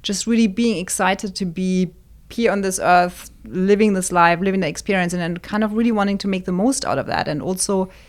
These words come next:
giving the most gratitude for what I've been given, and especially our bodies are amazing, amazing tools to live a really cool, good life.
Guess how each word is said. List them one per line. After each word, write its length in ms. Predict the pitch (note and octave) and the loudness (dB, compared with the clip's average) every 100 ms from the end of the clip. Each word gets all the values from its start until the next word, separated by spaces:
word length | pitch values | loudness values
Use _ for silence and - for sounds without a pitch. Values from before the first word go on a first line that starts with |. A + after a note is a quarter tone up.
| - - | -10 0
giving 240 | G#3+ G#3+ | 2 4
the 80 | F#3+ | 2
most 340 | F3+ F3 - | 0 -2 -4
gratitude 640 | - G3 A3 - G3+ F#3+ | 0 2 2 -4 -4 -4
for 440 | - F#3 F3 E3 E3 - - - - | -4 -2 2 0 0 -8 -20 -20 -8
what 140 | F#3 | -2
I've 140 | F3+ - | -2 0
been 160 | F3+ | -2
given, 480 | D#3 B3+ E3 A2 - | 2 0 0 -4 -6
and 300 | E3+ E3 - - | -6 -10 -12 -12
especially 760 | E3+ - G3+ G3+ G3 F#3 F3+ D#3 - - - | -10 -2 0 0 0 -2 -4 -6 -18 -20 -4
our 220 | F3 E3+ | 0 0
bodies 500 | E3+ F#3+ F3 G#2 - | 0 -2 -2 -6 -6
are 220 | D3 D3 | -4 -4
amazing, 680 | E3 D#3+ F3+ F3+ E2+ B2 D#3 - - - - - | -4 -2 0 -2 -4 -6 -6 -10 -20 -20 -20 -6
amazing 400 | F3 F#3+ F3+ D3 | 0 0 0 -4
tools 340 | - C4 D3+ | 0 0 0
to 100 | F3+ | -2
live 220 | E3 D#3+ D#3+ | -4 -4 -4
a 60 | |
really 240 | E3+ E3 D3 | -4 -4 -6
cool, 280 | - - - | -10 -12 -4
good 160 | F#3 | -2
life. 500 | E3 F3+ - D3+ - | 0 0 -2 -6 -10